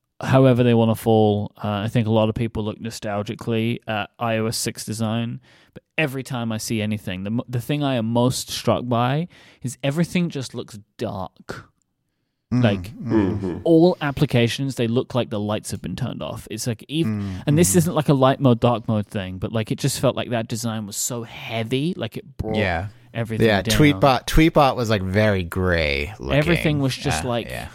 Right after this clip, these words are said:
Speaker 1: it had lots of shadow. I think that's what it
Speaker 2: Yeah.
Speaker 1: is. It's the, like, the aggressive shadow. But, like, yeah, I think this is not to say that, that there were not missteps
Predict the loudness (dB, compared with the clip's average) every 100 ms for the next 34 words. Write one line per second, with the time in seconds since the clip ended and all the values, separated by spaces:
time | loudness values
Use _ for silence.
0 | -18 -20 -14 -8 -2 2 4 2 2 0
1 | 0 0 -2 -2 -2 -2 -2 0 0 0
2 | 0 4 4 4 4 2 0 -4 -4 -2
3 | -2 -4 -6 -6 -12 -6 -4 -4 -4 -4
4 | -4 -6 -6 -6 -6 -6 -6 -10 _ -20
5 | -20 -20 -20 0 0 2 0 6 4 4
6 | 0 -2 -2 0 0 2 0 0 2 4
7 | 4 4 -4 _ -6 -4 2 4 4 2
8 | 0 0 -2 -2 -6 -6 -10 -12 -12